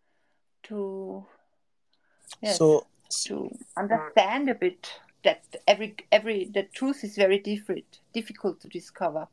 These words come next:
Speaker 2: Mm-hmm.
Speaker 1: you know? And you mustn't have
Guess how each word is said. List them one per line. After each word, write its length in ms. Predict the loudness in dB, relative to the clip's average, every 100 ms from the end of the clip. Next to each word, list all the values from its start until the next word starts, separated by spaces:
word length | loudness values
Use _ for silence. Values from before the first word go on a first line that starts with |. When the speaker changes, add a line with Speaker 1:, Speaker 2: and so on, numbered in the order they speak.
| _ -20 -10
Speaker 2:
Mm-hmm. 400 | -4 -2 -2 -4 -6 -12 -20 _ -16 -12
Speaker 1:
you 80 |
know? 220 | -8 -8 -8 _ _ _ _ _ _ 0
And 180 | 2 2
you 80 | 0
mustn't 440 | 4 4 4 0 2
have 300 | 2 2